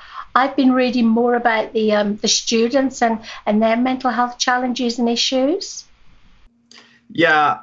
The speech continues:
Speaker 2: um, I think it's really, it's a really important topic. It's one that a lot of people kind of find a little bit uncomfortable to speak about, especially if you are one of those students that are suffering.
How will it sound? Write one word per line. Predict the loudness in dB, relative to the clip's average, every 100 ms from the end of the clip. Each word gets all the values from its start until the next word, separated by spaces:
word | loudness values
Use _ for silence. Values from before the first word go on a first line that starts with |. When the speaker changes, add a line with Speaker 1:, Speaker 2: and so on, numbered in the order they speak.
| -4
Speaker 2:
um, | -2 0 0 -2
I | -2
think | 0 -2
it's | 0
really, | 2 4
it's | 2 2
a |
really | 2 2
important | 2 2 2
topic. | 2 0 2 2
It's | 2 0
one | 0 2
that | 0 0 0
a |
lot | 2 2
of | 2
people | 2 2
kind | 0 0
of | 0
find | 0 2
a |
little | 2 2
bit | 2
uncomfortable | 0 0 -2 -2 0 0
to | 0
speak | -2 -2 0
about, | 0 2 0 -2 -14 -2
especially | 0 2 2 2 4 4
if | 4
you | 2
are | 4 2
one | 2
of | 2
those | 2 0
students | 0 0 0
that | 0
are | 2 2
suffering. | 0 0 0 0 -2